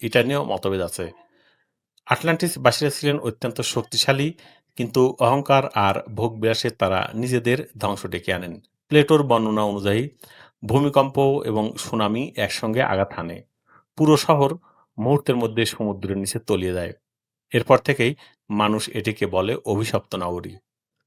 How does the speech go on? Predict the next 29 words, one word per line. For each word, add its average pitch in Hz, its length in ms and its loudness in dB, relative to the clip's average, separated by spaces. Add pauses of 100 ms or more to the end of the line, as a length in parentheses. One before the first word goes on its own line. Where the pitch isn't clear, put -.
(280)
আটলান্টিস 147 560 2 (160)
শহরের 113 420 2 (100)
সম্ভাব্য 110 420 -2
অবস্থান। 98 500 -2 (840)
বিজ্ঞানী 147 400 4 (140)
এবং 139 180 4
গবেষকদের 120 580 0
মধ্যে 98 340 -2 (180)
শত - 300 -4
শত 143 260 -2 (280)
বছর 107 240 -4
ধরেই 131 320 -2
চলছে 101 400 -4
এই 104 200 -4
বিতর্ক। 95 360 -6 (480)
অনেকে 143 260 2
মনে 151 200 2
করেন 147 260 4 (120)
আটলান্টিক 127 600 0
মহাসাগর 123 560 0 (180)
মরক্কো 104 400 2 (160)
এবং 95 260 -4 (240)
স্পেনের 107 440 -2 (100)
মাঝখানে। 92 480 -8 (300)
অনেকে 151 260 2
আবার 170 140 10
মনে 156 180 4
করেন 139 280 4
সান্তরিনী 127 680 0